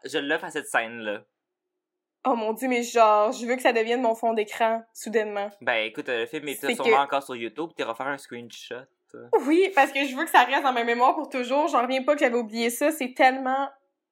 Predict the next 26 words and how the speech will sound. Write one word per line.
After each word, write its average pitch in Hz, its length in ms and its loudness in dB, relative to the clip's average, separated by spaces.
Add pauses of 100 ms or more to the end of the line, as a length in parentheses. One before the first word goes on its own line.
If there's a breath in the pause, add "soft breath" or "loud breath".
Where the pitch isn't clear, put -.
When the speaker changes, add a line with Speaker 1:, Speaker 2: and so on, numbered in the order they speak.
(240)
Speaker 2:
hors 240 240 6
du 202 100 -14
commun. 190 380 -2 (420)
C'est 220 80 -2
parfait. 190 420 -4 (120)
Speaker 1:
Mhm. 120 400 -14 (100)
Speaker 2:
Ça, 392 100 4
c'est 339 120 -2
ce - 60 -10
qu'on 262 140 4
retrouve 262 520 -2
dans 226 100 2
les 208 80 -4
navets 202 260 -2
québécois. 202 460 -4 (140)
C'est 254 220 -6
indescriptible, 269 760 -4
c'est, 254 380 -8 (540 loud breath)
c'est 311 160 0
pur. 320 480 0 (240)
Speaker 1:
C'est 165 140 -8
Speaker 2:
C'est 233 80 -8
Speaker 1:
pur, 160 280 0
Speaker 2:
pur. 127 100 -8
Speaker 1:
c'est 139 120 -8
pur. 117 360 -8